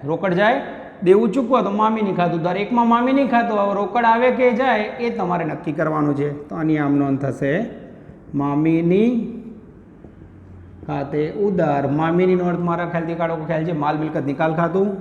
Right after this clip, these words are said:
તે રોકડ ઓબ્લિક બેંક ખાતે. આની બાબત જે લખ્યું હોય, તો બાળકો, એકાદ પોઇન્ટમાં હું લખીને બતાવું છું. બાબત જે, બાજે,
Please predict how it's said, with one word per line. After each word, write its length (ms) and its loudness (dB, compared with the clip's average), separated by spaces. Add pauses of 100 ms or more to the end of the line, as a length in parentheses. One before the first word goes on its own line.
(300)
તે 520 6
રોકડ 520 -4 (120)
ઓબ્લિક 600 -6 (1120)
બેંક 580 -4
ખાતે. 460 -4 (300)
આની 160 -2
બાબત 400 0
જે 140 2
લખ્યું 300 0
હોય, 60 -2
તો 80 0
બાળકો, 560 0 (100)
એકાદ 380 -2
પોઇન્ટમાં 300 -2
હું 80 2
લખીને 260 -2
બતાવું 300 0
છું. 120 -6
બાબત 420 2
જે, 240 -2 (1300)
બાજે, 420 -4